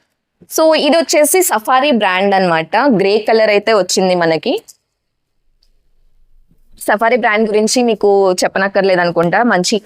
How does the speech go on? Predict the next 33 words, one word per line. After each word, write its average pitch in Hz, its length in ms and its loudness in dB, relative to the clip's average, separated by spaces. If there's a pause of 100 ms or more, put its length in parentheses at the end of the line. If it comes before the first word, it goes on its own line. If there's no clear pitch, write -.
మంచి 180 280 -2
బ్రాండే 185 520 0
ఇది. 196 280 0
ఫస్ట్ 180 180 -2
నుంచి 208 320 0 (100)
ఉన్న 190 140 -2
బ్రాండ్. 165 640 -2 (320)
లాక్ 214 420 0
కూడా 262 220 2
అవైలబుల్ 208 380 0
ఉంది 190 400 -2
దీనికి. 185 380 -4 (1200)
Almost 285 400 0
ఒక 240 340 0
టెన్ 240 400 0
ఫిఫ్టీన్ 247 540 -2
పెయిర్స్ 226 300 0
అయితే 233 220 0
పట్టేస్తాయి. 208 800 -2
జెంట్స్ 220 420 -2
కి 339 60 -2
అయితే 302 160 0
టెన్ 247 220 0
ఫిఫ్టీన్ 233 340 -2
పెయిర్స్ 226 280 0
పడతాయి, 208 320 0
కానీ 220 400 0
లేడీస్ 190 420 2
కి - 120 0
అయితే 202 220 0
అన్ని 190 220 0
పట్టవని 214 480 -2
అన్ని, 180 220 0